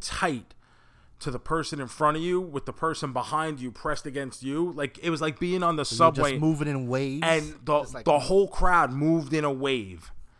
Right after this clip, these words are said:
Speaker 1: And it
Speaker 2: Yeah.
Speaker 1: was just
Speaker 2: <laughs>
Speaker 1: like,
Speaker 2: Yes.
Speaker 1: it was absolutely insane. But during that set, I don't know what caused it or triggered it or whether it was just some, you know, like, a handful of people being fucking buffoons.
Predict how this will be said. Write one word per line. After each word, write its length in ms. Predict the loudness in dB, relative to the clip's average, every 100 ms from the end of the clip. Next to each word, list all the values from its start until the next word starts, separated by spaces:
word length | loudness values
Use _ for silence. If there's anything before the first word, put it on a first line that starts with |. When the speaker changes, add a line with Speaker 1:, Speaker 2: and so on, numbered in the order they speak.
| -20 -20 -8 -2
Speaker 1:
And 160 | 0
it 60 | -2
Speaker 2:
Yeah. 40 |
Speaker 1:
was 160 | -6 -8
just 220 | -6 -4
Speaker 2:
<laughs> 140 | -4 0
Speaker 1:
like, 220 | 0 0
Speaker 2:
Yes. 320 | -8 -16 -18 -20 _ -8
Speaker 1:
it 120 | -6
was 200 | -6 -8 -2
absolutely 680 | 0 0 -4 -2 -2 -2 -6
insane. 440 | -6 -6 -4 -4
But 220 | -4 -6 -2
during 460 | 2 4 4 0
that 280 | -2 -4 -4
set, 460 | -8 -6 -4 -6 -8 -20 _ _ _ _ _ _ _ _ _ _ 0
I 140 | 2 2
don't 220 | -2 -4
know 180 | -8 -8 -8
what 280 | -4 -4 -4
caused 560 | -14 -8 -2 0 -2 -6
it 140 | -8 -8
or 160 | -6 -6
triggered 560 | -6 -4 -2 0 -2
it 240 | -2 -4 -6
or 340 | -4 0 0 0
whether 320 | 0 0 0
it 80 | -2
was 140 | -6
just 320 | -4 -4 -4
some, 500 | 4 4 4 -4 -8 -10
you 100 | -4
know, 100 | -2
like, 160 | -2 -2
a 80 | -4
handful 380 | -4 -4 -2 -4
of 100 | -2
people 340 | -4 -4 -6
being 280 | -4 -4 -6
fucking 640 | -4 -4 -2 -4 -8 -14 -4
buffoons. 640 | -4 0 0 0 -2 -6